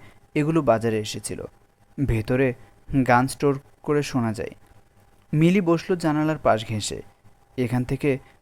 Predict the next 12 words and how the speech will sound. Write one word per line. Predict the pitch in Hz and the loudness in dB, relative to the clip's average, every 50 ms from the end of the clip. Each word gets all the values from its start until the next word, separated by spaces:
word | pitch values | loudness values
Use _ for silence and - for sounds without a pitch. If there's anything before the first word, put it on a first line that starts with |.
| _ - - | _ -2 2
নিচটা | 135 139 143 143 - - 151 131 | 4 6 6 4 4 0 0 0
দেখা | 117 101 107 - 110 | 0 -2 -4 -4 -8
যায়। | - - - - - - _ _ _ _ _ - - - | -10 -10 -12 -14 -16 -20 _ _ _ _ _ -20 -20 -12
সারি | - - - 170 160 160 170 185 | -6 2 6 8 8 8 8 4
সারি | 180 - 196 202 202 | 0 0 0 0 0
জনস্রোত | 165 151 147 147 151 156 147 - - - 165 156 | 0 0 0 2 0 0 -4 -4 -4 -4 -4 -2
দেখতে | 147 139 143 139 131 - 160 | 0 2 0 0 0 -2 -4
ভালো | 139 123 113 113 113 110 | -4 -4 -4 -4 -4 -4
লাগে। | 104 - 52 - - - - - - - - - _ - _ - | -4 -6 -8 -8 -12 -14 -16 -18 -20 -20 -20 -20 _ -20 _ -14
সবার | - - - 123 110 101 107 117 117 | -10 -4 0 0 2 2 2 0 0
ভেতর | 110 127 131 127 135 127 | 0 -4 -2 0 2 2
একটা | 131 127 - - 143 127 | 2 0 0 0 -2 -2